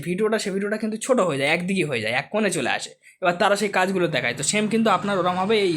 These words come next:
স্ক্রিন কার্ডের দ্বারাই, ঠিক আছে? এটা আপনি ভাব-, ভাববেন। এখানে দেখুন ফ্রেন্ডস, ঠিক আছে, schedule, এই schedule-এ আপনি মেরে রাখতে পারেন। এখানে দেখুন, ঠিক আছে,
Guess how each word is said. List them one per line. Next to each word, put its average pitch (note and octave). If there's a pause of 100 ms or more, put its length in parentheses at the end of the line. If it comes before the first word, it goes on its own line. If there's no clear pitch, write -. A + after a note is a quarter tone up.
স্ক্রিন E3
কার্ডের A#2
দ্বারাই, G#2 (360)
ঠিক A#3
আছে? A#3+ (160)
এটা F3
আপনি G3 (120)
ভাব-, A#2+
ভাববেন। G2+ (520)
এখানে A#3
দেখুন B3
ফ্রেন্ডস, A#3
ঠিক B3
আছে, G3+
schedule, C#3+ (420)
এই D3
schedule-এ F3+
আপনি F#3 (100)
মেরে C#3
রাখতে A#2
পারেন। G2+ (320)
এখানে G#3
দেখুন, A3+
ঠিক A#3
আছে, F3+